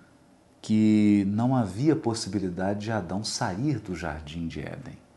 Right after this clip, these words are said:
do jardim de delícias, não é? E ele estava no jardim. E também parece evidente que Deus não tivesse necessidade de perguntar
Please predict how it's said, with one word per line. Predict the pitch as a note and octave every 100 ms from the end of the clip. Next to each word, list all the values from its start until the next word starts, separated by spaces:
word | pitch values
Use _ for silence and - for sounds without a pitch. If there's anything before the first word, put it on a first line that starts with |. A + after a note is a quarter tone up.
| -
do | F#2+
jardim | F2+ E2+ E2+ F2+ G#2
de | F2+
delícias, | D#2 D#2+ - - - - - - - - - _ _ _ _
não | C3+ C#3+ D3+
é? | A2 - - - - - - - - -
E | E2 E2 E2 E2 E2 D#2+ D#2+ D#2 D#2 - - - - - - - - - - -
ele | F2
estava | F#2+ - A2+ F#2+
no | E2+
jardim. | D#2+ D2+ D2 C#2+ C2 - - - - - - - - - - - -
E | C3
também | - E3 B2+ F3
parece | F#3 F3+ C#3+ C#3 -
evidente | A#2+ G2+ F#2+ E2 A2 D#3+ D3 - - D2 - - - - - _ _
que | -
Deus | C3+ A2 G#2 B2+
não | D#3+
tivesse | - G3+ C#3+ C#3+ C#3+
necessidade | C3 - - E2 F2+
de | A2
perguntar | - D3 C#3+ C3 G#2+ F#2+ A#2 C#3+